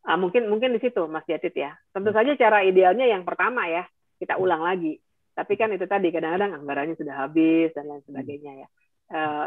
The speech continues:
Speaker 1: triangulasi data itu yang saya kira masih bisa dilakukan.
Speaker 2: Hmm. Hmm. Baik Mbak, baik Mbak. Iya, itu memang, eh, pertanyaan yang sering kali terjadi juga Mbak. Kadang-kadang basis data dari instansi itu kan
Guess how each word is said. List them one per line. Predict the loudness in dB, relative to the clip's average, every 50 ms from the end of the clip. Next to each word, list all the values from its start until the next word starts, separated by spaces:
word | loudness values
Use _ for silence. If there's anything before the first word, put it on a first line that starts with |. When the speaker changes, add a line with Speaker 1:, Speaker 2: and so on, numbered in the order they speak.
| -8 -10 _
Speaker 1:
triangulasi | -6 -2 0 0 0 2 2 2 2 2 2 0
data | -2 -4 -4 -4 -4 -4
itu | -4 -4 -6
yang | -6 -6 -8 -10 -12
saya | -12 -10
kira | -8 -8 -8 -8
masih | -8 -12 -12 -14 -14
bisa | -12 -12 -12
dilakukan. | -12 -12 -12 -12 -12 -14 -14 -16 -16 -20 _ _ _ -14
Speaker 2:
Hmm. | -12 -10 -10 -10 -12 -12 -14 -14 -16 -16 -18 _ _ _ -14
Hmm. | -12 -12 -12 -16 -20 _ _ _ _ _ _ _ _ _ _ _ _ _ _
Baik | -4 -4 -4 -4 -4
Mbak, | -6 -6 -6 -8 -8
baik | -8 -6
Mbak. | -6 -8 -8 -10 -16 _ _ _ _ _ _ _ -2
Iya, | 0 2 2 0 -2 -6 -10
itu | -16 -10 -6 -2 0
memang, | 2 2 2 2 0 0 -2 -6 -10 -8 -4
eh, | -2 0 0 2 2 2 2 0 0 -2 -4
pertanyaan | -6 -8 -4 -4 -2 -2 0 -2 -2 0 2 2 2
yang | 0 0 -2
sering | -4 -4 -2
kali | -2 -2 -2 -2
terjadi | -2 -4 -4 -4 -4 -4
juga | -4 0 2 2 2
Mbak. | 2 0 -2 -4 -6
Kadang-kadang | -8 -8 -4 -2 0 0 0 0 0 -2
basis | -4 -4 -4 -2 -4 -6 -6
data | -4 -4 -4 -4 -4 -4 -6 -4
dari | -2 -2 -2 -2 -2 -4 -6
instansi | -6 -4 -2 -2 -2 -2 -4 -6 -6
itu | -4 -4 -2
kan | 0 0 0